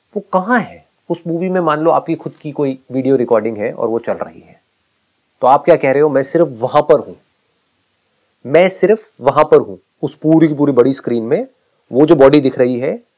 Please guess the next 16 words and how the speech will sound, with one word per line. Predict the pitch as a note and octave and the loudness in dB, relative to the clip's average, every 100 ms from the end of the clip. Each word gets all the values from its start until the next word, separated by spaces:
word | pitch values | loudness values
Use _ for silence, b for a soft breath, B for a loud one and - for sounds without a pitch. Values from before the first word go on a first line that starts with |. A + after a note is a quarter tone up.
| _ _ | _ _
वो | E3 F#3+ | 4 6
मैं | D3 B2+ | 6 4
हूं।" | G#2+ - _ _ _ _ _ _ _ _ _ _ C3+ | 0 -18 _ _ _ _ _ _ _ _ _ _ -8
ऐसा | C#3 E3 | -4 -4
हम | E3+ | -2
बोलते | C3 B2+ D3 | -2 -2 -4
हैं, | G#2+ - _ _ _ _ _ _ _ F3 | -6 -16 _ _ _ _ _ _ _ -2
लेकिन | A3 | 0
एक्चुअल | F3 E3 C4+ C#4 | 0 -2 -2 2
में | |
आप | A#3+ G#3+ | 2 2
क्या | D#3 | 0
हो? | A2 - _ _ _ _ _ _ _ _ _ _ _ - | 0 -4 _ _ _ _ _ _ _ _ _ _ _ -4
वो | D3+ | 0
जो | G3+ A#3 | 2 4
बॉडी | E3 D#3+ G#3 | 4 4 0